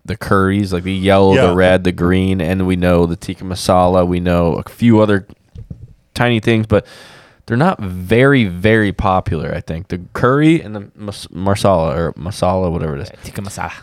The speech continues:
Speaker 1: Masa-, yeah, very popular. So I think that's why.
Speaker 2: I think when we ranked our favorite foods, like, in the world, right? I think I had Indian food as my favorite. I love Indian food.
Speaker 1: Mm.
Speaker 2: Oh, my God. I could,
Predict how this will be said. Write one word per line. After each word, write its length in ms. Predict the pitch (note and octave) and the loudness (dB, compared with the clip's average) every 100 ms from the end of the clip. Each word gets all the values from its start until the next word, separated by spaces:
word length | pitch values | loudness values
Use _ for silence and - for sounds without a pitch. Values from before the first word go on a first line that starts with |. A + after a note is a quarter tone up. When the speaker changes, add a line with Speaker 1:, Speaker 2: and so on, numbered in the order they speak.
| - | -16
Speaker 1:
Masa-, 140 | G#2 - - _ _ - | -12 -12 -14 _ _ -12
yeah, 120 | A#1+ - _ _ - | -12 -12 _ _ -8
very 200 | F#2+ G2 | 0 0
popular. 440 | F2+ D#2+ C2+ C2+ | 0 -2 -4 -8
So 140 | G2+ E2 | -4 -2
I 60 | |
think 160 | F#2 A2 | -2 -2
that's 180 | G2 - | -2 -2
why. 240 | E2+ C#2+ - _ _ _ - | -4 -4 -10 _ _ _ -14
Speaker 2:
I 60 | - | -10
think 240 | E3+ C#3 | -10 -8
when 100 | C3+ | -8
we 100 | B2 | -8
ranked 320 | G#2 G#2+ A2 | -6 -8 -8
our 60 | G2 | -14
favorite 400 | - G2+ G2 E2+ | -10 -10 -10 -16
foods, 480 | - G2 G#2+ B2 A2 | -14 -12 -12 -14 -12
like, 280 | F2+ E2 _ _ _ _ _ | -12 -12 _ _ _ _ _
in 180 | A2+ F#2+ | -14 -12
the 80 | F#2 | -10
world, 380 | F2 F#2+ C#3 | -8 -8 -8
right? 340 | A2 F#2 A#2 D3+ _ _ - | -6 -4 -6 -10 _ _ -14
I 60 | G2 | -12
think 260 | - F3+ | -12 -10
I 80 | G#2+ | -8
had 180 | F2+ F#2+ | -8 -10
Indian 280 | F#2 F#2 F2+ | -12 -12 -14
food 180 | - F2+ | -16 -16
as 140 | E2 | -14
my 100 | F2+ | -16
favorite. 440 | D#2 E2+ E2 G2+ A#2 | -16 -16 -14 -12 -10
I 120 | F#2+ | -10
love 320 | A2 G2+ E3+ | -8 -8 -8
Indian 280 | E2+ D#2+ E2 | -10 -16 -20
food. 280 | D#2+ F2 E2 D#2 | -20 -20 -18 -16
Speaker 1:
Mm. 140 | E2 - | -16 -16
Speaker 2:
Oh, 280 | - G#2+ F2 | -10 -8 -8
my 120 | D#2+ E2 | -12 -16
God. 240 | E2 E2+ | -14 -12
I 80 | F#2 | -14
could, 140 | - | -16